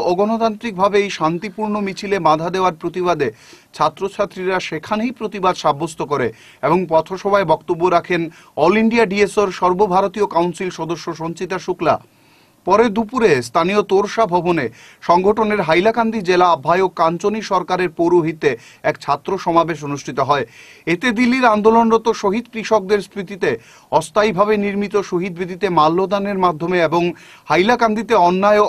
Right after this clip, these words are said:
অগণতান্ত্রিকভাবে মিছিল করার গণতান্ত্রিক অধিকার খর্ব করার প্রতিবাদে দুটি প্রস্তাব সর্বসম্মতিক্রমে গৃহীত হয়। এদিন বক্তারা নিজেদের বক্তব্যে নতুন জাতীয় শিক্ষানীতি সম্পূর্ণরূপে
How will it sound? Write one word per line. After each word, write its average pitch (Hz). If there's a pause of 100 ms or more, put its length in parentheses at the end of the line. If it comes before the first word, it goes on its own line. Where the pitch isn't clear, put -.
(120)
অগণতান্ত্রিকভাবে 208
মিছিল 185
করার 202
গণতান্ত্রিক 190
অধিকার 185
খর্ব 151
করার 180
প্রতিবাদে 160 (440)
দুটি 160
প্রস্তাব 165 (140)
সর্বসম্মতিক্রমে 185
গৃহীত 160
হয়। 160 (520)
এদিন 226
বক্তারা 214
নিজেদের 175
বক্তব্যে 190
নতুন 208
জাতীয় 220
শিক্ষানীতি 202
সম্পূর্ণরূপে 214